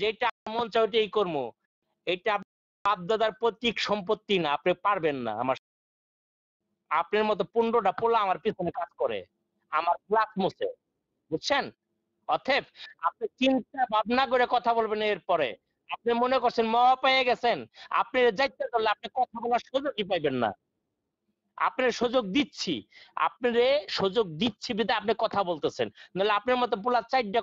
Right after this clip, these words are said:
কথা বলার ক্ষমতা নাই এখানে, কারণ আপনি বেয়াদব, আপনি যুক্তিতর্ক জানেন না, আপনি কত আইন জানেন না, আপনি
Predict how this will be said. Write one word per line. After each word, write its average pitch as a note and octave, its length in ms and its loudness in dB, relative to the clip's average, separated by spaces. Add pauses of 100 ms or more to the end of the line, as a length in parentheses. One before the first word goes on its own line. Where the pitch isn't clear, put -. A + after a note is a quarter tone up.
কথা A3 180 0
বলার G#3+ 240 0
ক্ষমতা G3+ 340 0
নাই C#3 140 -2
এখানে, A2+ 220 -4 (960)
কারণ A3 200 2
আপনি G#3 180 0
বেয়াদব, F#3+ 300 2 (880)
আপনি F#3+ 140 0 (120)
যুক্তিতর্ক A#3 540 -2 (120)
জানেন D3+ 300 0
না, F#2+ 80 -6 (520)
আপনি F3+ 320 0
কত A3+ 120 -2 (180)
আইন B3+ 140 0 (120)
জানেন D#3 260 -2 (100)
না, F2+ 80 -10 (720)
আপনি A3 180 -2